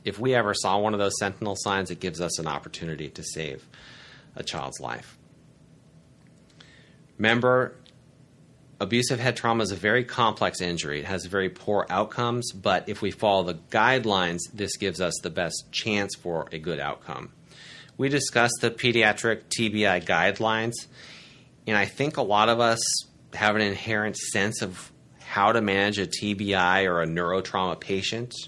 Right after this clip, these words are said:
that is, uh, those of us anesthesiologists. But I'd encourage you to look at the link to read the twenty nineteen updated pediatric T B I guidelines. And perhaps that one thing that many of us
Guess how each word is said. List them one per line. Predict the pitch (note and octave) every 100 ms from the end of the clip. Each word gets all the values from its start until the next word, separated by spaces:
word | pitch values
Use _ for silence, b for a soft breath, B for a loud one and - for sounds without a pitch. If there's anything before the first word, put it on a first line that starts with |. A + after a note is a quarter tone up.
| - -
that | F#2+
is, | F#2 F2 -
uh, | F#2 E2+
those | E2 F2+
of | F2+ F2
us | E2+
anesthesiologists. | F2+ E2 - E2 D#2+ E2+ E2+ G#2 B2 B2 - B B B B B B B - _ -
But | A2
I'd | G#2 G#2+
encourage | G2 - A#2 A2+
you | G#2+ G#2
to |
look | F2 E2+ G2
at | G2+ G2 F#2 - B B B -
the | G2+
link | F2+ F#2+ G2 - - _
to | - F#2+
read | F2+ F2+ F2+
the | F2+ E2
twenty | - G2+ F#2
nineteen | E2+ E2 - G2+ G2 G2
updated | F2+ - G2+ F#2 F2+
pediatric | - F#2+ F#2 G2 A2+ A2
T | A2+
B | G#2+ A2
I | G#2
guidelines. | G#2+ G#2 G2+ G#2+ A2 A#2+ - - - - - - B B B B B B _ -
And | B2
perhaps | C3 B2 D#3+ E3
that | D3+ G#2+
one | A#2 A#2+
thing | B2 A#2+ G#2+
that | G2 -
many | F#2 F#2+ A#2
of | A2
us | G2